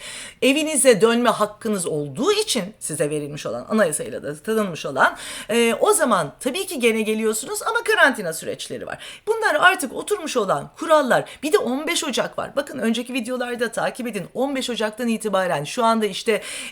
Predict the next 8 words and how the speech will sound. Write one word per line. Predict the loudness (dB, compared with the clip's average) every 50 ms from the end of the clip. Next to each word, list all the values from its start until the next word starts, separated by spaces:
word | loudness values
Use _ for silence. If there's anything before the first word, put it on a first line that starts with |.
| -6
e, | -4 -2 -2 -2 -2 -2 -2 -4
gelebilen | -4 0 2 2 4 4 2 2 2 6 6 6 6 4 0
hani | -2 -2 -2 -2 -4 -4 -8 -14 -16 -14 -8 -4
uluslararası | 0 0 0 2 2 2 2 2 2 2
öğrenciler | 2 2 2 2 2 2 2 0 2
vesairelerde | 0 0 0 0 0 0 2 2 2 2 0 0 -2 -2
değişiklikler | -2 -4 -2 -4 -6 -6 -8 -10 -8 -2 2 4 4 6 6
var. | 6 6 6 4 2